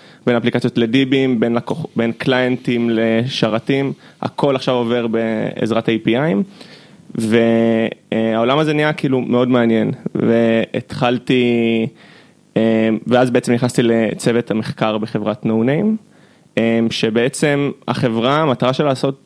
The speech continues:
המטרה שלה זה לעשות A P I security. המוצר, אה, הוא נותן לך שלושה דברים. אחד זה ויזיביליות על ה-A P I'ים שלך, איזה A P I'ים יש לך,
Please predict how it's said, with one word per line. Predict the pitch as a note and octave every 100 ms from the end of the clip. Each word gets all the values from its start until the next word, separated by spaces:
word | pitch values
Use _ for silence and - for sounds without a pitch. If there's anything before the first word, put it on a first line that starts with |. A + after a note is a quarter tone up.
| -
המטרה | A2+ A2+ B2+
שלה | D3+ C3+
זה | A2+
לעשות | A2 - A#2+ - - -
A | - A#2+ B2+
P |
I | A#2 -
security. | - G#2 F#2 - - _ - - - _ - -
המוצר, | A2 G#2+ A2 G#2+ - - D#3+ G3 G#3 - _ _ -
אה, | A2+ A2+ A2 A2 A2+ A2+ -
הוא | A2+ A2+ A2+ - _ - -
נותן | A#2+ C#3+
לך | C#3+ C3+ C3 B2+
שלושה | A#2+ - B2
דברים. | A#2 A2 G#2+ G2+ - - - - - _ -
אחד | A#2+ C#3+ C3+
זה | A2 A2+ A2
ויזיביליות | A#2 A2+ G#2 B2 C#3 F#3 - - -
על | -
ה-A | G#2+
P | A2+ A2+
I'ים | A2 B2+
שלך, | D3+ D#3+ G#3 - - - -
איזה | B2 A2 A#2+
A | A#2
P | A#2+
I'ים | A2+ C3
יש | -
לך, | C3+